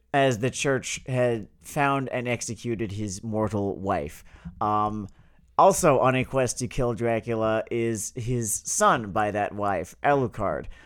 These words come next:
um, played by the dude who was Gaius Baltar in, uh,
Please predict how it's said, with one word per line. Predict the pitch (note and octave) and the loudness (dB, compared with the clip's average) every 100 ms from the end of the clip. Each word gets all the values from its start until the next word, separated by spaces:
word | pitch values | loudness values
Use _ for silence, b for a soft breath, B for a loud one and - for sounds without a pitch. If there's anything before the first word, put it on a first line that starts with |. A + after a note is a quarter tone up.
| b b G2+ | b b -8
um, | G2+ G2+ G2+ F#2+ - | -4 -4 -6 -10 -4
played | C3+ C3 | -2 -2
by | B2 B2 | 0 -2
the | A#2 | -2
dude | A#2+ A#2 | -2 -2
who | A2 | -4
was | A2 G#2+ F2+ - _ | -6 -6 -8 -18 _
Gaius | A2 G#2+ G2+ | -4 -2 -4
Baltar | - G#2+ F#2 F#2+ F2 D#2+ D#2 F2 | -6 -6 -6 -8 -8 -8 -8 -10
in, | D#2+ E2+ - | -12 -14 -10
uh, | F2+ F2 | -8 -6